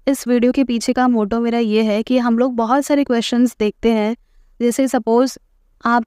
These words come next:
सेल बायोलॉजी पढ़ रहे हैं, लेकिन ऐसा होता है कि सेल बायोलॉजी हम बहुत लंबा खींचने लग जाते हैं,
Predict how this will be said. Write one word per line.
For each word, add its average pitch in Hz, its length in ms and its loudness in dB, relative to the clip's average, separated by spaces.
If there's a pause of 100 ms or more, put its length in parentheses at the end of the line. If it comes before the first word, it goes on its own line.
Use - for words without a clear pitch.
सेल 233 300 0
बायोलॉजी 220 340 2
पढ़ 170 200 -4
रहे 175 160 -6
हैं, 175 180 -12
लेकिन 254 440 2 (440)
ऐसा 220 180 -2
होता 240 220 0
है 262 60 2
कि 294 100 0
सेल 226 180 0
बायोलॉजी 240 240 2
हम 247 140 2
बहुत 226 380 -2
लंबा 226 240 2
खींचने 233 320 -2
लग 220 140 0
जाते 214 320 0
हैं, 220 140 -2